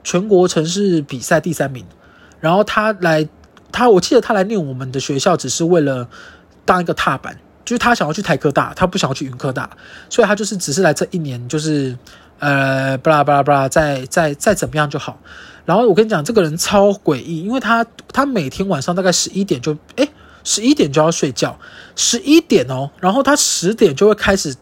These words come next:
念经。你知道什么经吗？就是真-，真的那种《金刚经》哦，他就会念经，然后说睡前就是要念经，才可以平复自己的心情，然后让自己就是 make sense，然后思-，怎么思考透彻。现在想起来，他算是走得蛮前卫的，因为这个就应该就是所谓的冥想吧，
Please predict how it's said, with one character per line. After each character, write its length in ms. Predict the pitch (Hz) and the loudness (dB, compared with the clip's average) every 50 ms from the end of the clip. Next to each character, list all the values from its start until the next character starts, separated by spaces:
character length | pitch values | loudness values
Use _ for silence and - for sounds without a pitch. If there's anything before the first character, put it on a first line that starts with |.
| _ _ - | _ _ -8
念 300 | 214 220 202 165 139 127 | -4 -4 -2 -2 -4 -6
经。 260 | - - 143 135 131 139 _ - _ _ - - - - _ _ _ - - | -8 -8 -8 -8 -8 -12 _ -20 _ _ -20 -20 -20 -20 _ _ _ -8 -2
你 40 | 165 | 0
知 60 | 254 | 0
道 40 | 277 | 2
什 80 | 254 | 2
么 80 | 175 156 | 0 -2
经 180 | - - 170 | -2 -2 0
吗？ 180 | 175 170 151 151 151 | 2 2 2 0 0
就 80 | - 233 | 0 0
是 100 | 233 269 | 0 2
真-， 160 | 247 247 233 | 2 2 0
真 200 | 208 - 233 233 | 2 0 0 2
的 80 | 220 190 | 2 0
那 80 | 214 | 0
种 120 | 190 156 139 | 0 0 -2
《金 220 | - 160 160 160 | -2 -4 -2 0
刚 220 | 160 165 160 160 151 | 0 0 0 0 -2
经》 180 | - 151 143 | -4 -4 -4
哦， 200 | 143 131 123 123 131 | -4 -4 -6 -8 -2
他 100 | - 214 | -2 0
就 120 | 208 247 | 2 2
会 80 | 233 226 | 2 2
念 280 | 226 233 220 185 156 | 0 0 -2 -2 -2
经， 160 | 143 - 165 165 | -2 -4 -4 -2
然 120 | 160 151 | 0 0
后 80 | 160 170 | 0 0
说 320 | - 175 165 160 165 170 - - - - - - - _ | 2 2 4 2 2 0 -4 -16 -20 -20 -20 -20 -20 _
睡 280 | - - - 320 285 208 | -6 -2 2 4 4 4
前 220 | 175 - 165 156 | 4 2 -4 -2
就 120 | 156 190 196 | 2 2 2
是 100 | 185 202 | 4 4
要 140 | 185 180 180 | 2 2 2
念 260 | 190 202 180 156 135 | 2 0 0 0 0
经， 240 | - - 147 147 151 | -2 -4 -4 -4 -2
才 100 | - 156 | -2 0
可 80 | - | 2
以 60 | 190 | 0
平 260 | 165 - - - 151 139 | 0 0 -4 -6 -6 -4
复 160 | - - 180 | -2 -2 -2
自 120 | 165 - | -2 -2
己 80 | 196 147 | -4 -6
的 100 | 113 127 | -6 -6
心 220 | - - 139 147 | -6 -6 -6 -6
情， 180 | 156 - 135 107 - - - - - - - | -6 -8 -8 -10 -16 -20 -20 -20 -20 -18 -8
然 120 | - 156 160 | 0 2 4
后 60 | 180 | 4
让 160 | 196 208 185 | 4 2 2
自 100 | 180 220 | 0 0
己 120 | 185 - 135 | -2 -2 -2
就 100 | 127 160 | -4 -2
是 80 | 160 | -2
make 240 | 170 160 170 170 - | 0 0 -2 -2 -4
sense， 400 | - - 180 160 135 117 - - | -2 0 0 0 0 -4 -8 -8
然 140 | - 147 147 | -2 -2 0
后 60 | 165 | 0
思-， 240 | 170 - - - - _ - | 0 -2 -4 -8 -10 _ -8
怎 100 | - 147 | -6 -4
么 140 | 139 143 151 | -4 -4 -4
思 260 | 147 - - 196 202 | -4 -6 -4 -4 -4
考 220 | 196 - 160 131 | -2 0 -2 -2
透 180 | - - 185 156 | 2 2 2 2
彻。 260 | - - 175 139 - - - - - - - - | 2 0 -2 -2 -2 -6 -18 -18 -18 -20 -20 -16
现 120 | - - 311 | -8 -2 0
在 120 | 349 320 | 0 2
想 160 | - 226 208 | 2 0 0
起 80 | 202 214 | 2 2
来， 60 | 165 | 2
他 60 | 175 | 2
算 160 | 196 - 240 | 2 0 0
是 160 | 202 196 226 208 | -2 -2 -4 -6
走 180 | 165 - 151 139 | -4 -2 -2 0
得 60 | 135 | 0
蛮 180 | 135 135 135 143 | -2 -4 -4 -4
前 180 | - - 143 | -2 -4 -2
卫 140 | 151 175 156 | 0 0 0
的， 80 | 135 151 | 0 0
因 80 | 202 | -2
为 60 | 277 311 | -2 0
这 100 | - 330 | 2 2
个 80 | 294 | 0
就 60 | 254 | 2
应 40 | 285 | 2
该 80 | 277 277 | 0 0
就 120 | - 262 | 0 2
是 60 | 262 240 | 0 2
所 80 | - | 2
谓 60 | 180 196 | 2 2
的 60 | 196 | 2
冥 220 | 170 147 139 156 | 0 -2 -4 -4
想 180 | 165 - 139 110 | -4 -6 -6 -8
吧， 120 | - - | -10 -20